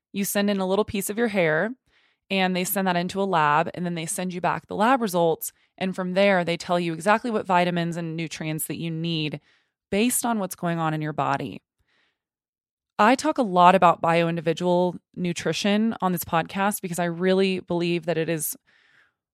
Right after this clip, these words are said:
the way of the future when it comes to treating our health. Um, we have to remember that bio-individuality means I'm not like you, you're not like me.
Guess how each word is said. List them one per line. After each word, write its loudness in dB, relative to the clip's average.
the -2
way 4
of -2
the -6
future 2
when 0
it -6
comes -2
to -2
treating -2
our -2
health. 0
Um, 0
we 2
have 0
to -2
remember 2
that 4
bio-individuality 4
means -4
I'm 4
not 6
like -2
you, 0
you're -2
not 2
like -2
me. -4